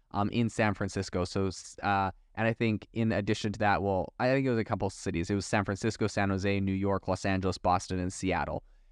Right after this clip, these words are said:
Um, and that, I think, really extends previous trends in A I jobs and research and development. So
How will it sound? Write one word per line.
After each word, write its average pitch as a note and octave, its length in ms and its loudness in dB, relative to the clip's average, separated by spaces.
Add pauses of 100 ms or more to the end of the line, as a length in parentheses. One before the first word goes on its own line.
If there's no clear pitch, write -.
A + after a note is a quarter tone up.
(140)
Um, B2 300 2
and A#2+ 180 2
that, C3 180 4
I C3 120 0
think, B2 200 0
really A2+ 320 4
extends G2+ 560 0
previous G2+ 520 0
trends F#2+ 560 -2
in F#2+ 280 -2
A F#2+ 140 2
I F#2 220 2
jobs F#2 560 2
and F#2 320 -2
research G2 500 -2
and F#2 240 -2
development. C#2+ 560 -2
So A#2 240 2